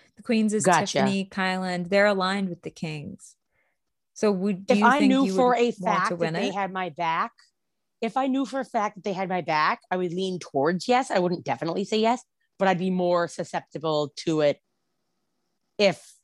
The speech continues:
Speaker 2: they all have my back and they were the ones kinda egging me to do it.
Speaker 1: Mm-hmm.
Speaker 2: But if it was just anything other than me having, like, the solid numbers for it, then I probably wouldn't.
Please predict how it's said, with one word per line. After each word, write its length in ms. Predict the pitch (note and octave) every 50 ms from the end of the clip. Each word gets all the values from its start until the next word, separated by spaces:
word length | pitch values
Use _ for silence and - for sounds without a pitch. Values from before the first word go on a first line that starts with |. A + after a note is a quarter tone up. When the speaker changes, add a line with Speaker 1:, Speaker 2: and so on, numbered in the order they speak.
| - C#3
Speaker 2:
they 220 | B2 F3+ F3 F3
all 160 | E3 D#3+ D#3+
have 160 | D#3 F3 E3+
my 120 | D#3 D#3+ D3+
back 280 | C3+ D#3+ C#3+ C#3 -
and 140 | - D3 D3
they 100 | D#3 D#3+
were 140 | D#3 D3+ D#3
the 80 | D3+ C#3+
ones 240 | D3 D3 C#3+ C3+
kinda 300 | - - - C#3+ C#3+ - -
egging 200 | D#3 C3+ D3+ C#3+
me 80 | C3+ C3
to 80 | C3+
do 160 | A#2+ C#3 B2+ G#2
it. 100 | G2 G2+ _ _ _ _ -
Speaker 1:
Mm-hmm. 420 | G#3 G#3 G3+ G3 F#3+ F3+ E3+ E3 _ _ _ _ _ _ _ _ - _ - _ _ _ _ _ _ _ -
Speaker 2:
But 220 | G3+ F3+ E3+ -
if 140 | - F3+ -
it 100 | G3+ -
was 160 | - F#3 E3
just 160 | D#3 F3 - - -
anything 280 | F3+ F3+ D#3+ E3+ E3
other 220 | D3+ C#3+ D#3 E3+ F3
than 300 | E3+ F3+ F3+ F3+ F3+ F3+
me 100 | F#3 F3
having, 300 | F#3 F#3+ F#3 F#3 G3 F#3+
like, 180 | F#3+ F#3+ E3
the 80 | - G3+
solid 340 | - F#3+ F3 F3+ F#3+ G3 F3
numbers 380 | F#3+ F#3+ F#3+ G3+ A3 A#3+ -
for 240 | - - A#3+ B3+ C4+
it, 100 | C#4+ C#4 -
then 260 | F3+ F3+ F3 F3 F3 F3
I 60 | E3+
probably 380 | - E3+ D3+ C3+ C#3 C3 C3+
wouldn't. 180 | A#2 A2 A2 -